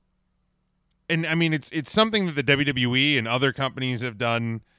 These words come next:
forever. You go and do different towns. The, theoretically speaking, the people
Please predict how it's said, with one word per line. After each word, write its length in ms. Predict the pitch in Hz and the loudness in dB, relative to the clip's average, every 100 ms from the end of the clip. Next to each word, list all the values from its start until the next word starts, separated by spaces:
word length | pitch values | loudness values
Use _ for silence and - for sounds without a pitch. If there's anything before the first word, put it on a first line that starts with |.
| _ _ | _ _
forever. 420 | 135 135 160 107 | 2 4 4 2
You 160 | 90 92 | -4 -2
go 220 | 110 113 | 0 0
and 100 | 110 | -2
do 140 | 117 | -4
different 380 | 107 113 135 135 | -2 -2 -2 -4
towns. 640 | - 120 120 139 151 139 - | -2 0 0 -2 -4 -10 -12
The, 320 | 101 110 113 - | -4 -2 -2 -6
theoretically 680 | - 131 131 127 131 135 127 | -6 -2 2 2 0 0 -2
speaking, 500 | - 135 139 156 170 | 0 0 0 -2 -4
the 80 | 135 | -4
people 500 | 127 127 135 127 | -6 -6 -2 -2